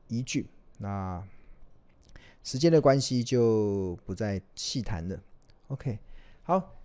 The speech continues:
那时间差不多，那希望今天的内容很多，<laughs> 大家要好好的消化一下。那希望透过每周这样子的一个半小时的直播的内容，可以帮助同学一点一滴的去建立起你在股票投资的一些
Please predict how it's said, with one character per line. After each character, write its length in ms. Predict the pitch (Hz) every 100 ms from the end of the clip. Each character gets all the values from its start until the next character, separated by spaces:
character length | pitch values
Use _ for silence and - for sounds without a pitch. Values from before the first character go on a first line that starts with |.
| -
那 300 | - 151 147
时 140 | 143 -
间 140 | 185
差 140 | 196 208
不 100 | 208
多， 240 | 220 220 - - -
那 280 | 139 131 120
希 140 | -
望 160 | 160 151
今 140 | 185
天 140 | 185 202
的 120 | 175
内 220 | 170 175
容 200 | 139 123 127
很 240 | 156 120
多， 440 | 139 - 180 170 -
<laughs> 40 | -
大 40 | 160
家 200 | 147 139
要 80 | 139 -
好 120 | 113
好 160 | 113
的 300 | 127 123 117 147 - - - 208 -
消 280 | - - 151
化 300 | 156 160 127
一 140 | 107 107
下。 280 | - 147 120 - _ - - -
那 100 | 123
希 160 | 123 139
望 320 | 143 139 135
透 140 | 160 139
过 160 | 139
每 240 | 127 110 107
周 320 | - 190 196
这 100 | 196
样 240 | 165 147
子 220 | 131 123
的 180 | 117 117
一 60 | 147
个 120 | 156
半 200 | 156 151
小 200 | 117 107
时 160 | - 107
的 140 | 107
直 200 | - 113
播 180 | 127 127
的 100 | 120
内 200 | 147 139
容， 180 | 110 98 - - -
可 120 | -
以 100 | 123 -
帮 200 | 110 120
助 160 | 120
同 280 | 113 - 110
学 380 | 113 - 107 101 -
一 80 | 208
点 260 | - 127
一 120 | 110
滴 240 | 135 - 135
的 140 | 123
去 160 | 110 120
建 260 | - 151
立 160 | 131 123
起 240 | - -
你 160 | 101 95
在 220 | 92 120
股 140 | 107 95
票 180 | 120 113
投 240 | - 101
资 160 | 104 107
的 120 | 104
一 120 | 104
些 340 | - 110 107